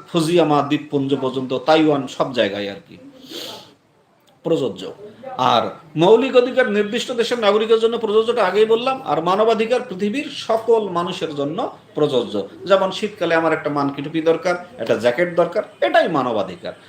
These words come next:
আর বাংলাদেশের সংবিধানে যদি এই কথাটা লেখা থাকে যে হ্যাঁ, শীতকালে প্রত্যেক নাগরিক একটা করে মানকি টুপি পাবে, একটা জ্যাকেট পাবে, এটাই হলো মৌলিক অধিকার। আশা রাখি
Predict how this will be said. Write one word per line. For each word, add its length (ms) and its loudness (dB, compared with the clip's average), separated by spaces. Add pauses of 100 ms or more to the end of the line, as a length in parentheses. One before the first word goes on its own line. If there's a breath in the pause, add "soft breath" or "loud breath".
(100)
আর 120 -2
বাংলাদেশের 580 2
সংবিধানে 520 -4
যদি 180 0
এই 320 -4
কথাটা 260 0
লেখা 460 0 (100)
থাকে 440 -2 (320 loud breath)
যে 140 0
হ্যাঁ, 260 2
শীতকালে 480 -2
প্রত্যেক 460 -6
নাগরিক 320 0
একটা 220 -2
করে 140 0
মানকি 260 -2
টুপি 180 -2
পাবে, 320 4 (280 loud breath)
একটা 220 4 (420)
জ্যাকেট 300 -2
পাবে, 300 2 (240)
এটাই 220 4
হলো 160 0
মৌলিক 340 0
অধিকার। 300 -8
আশা 240 4
রাখি 320 2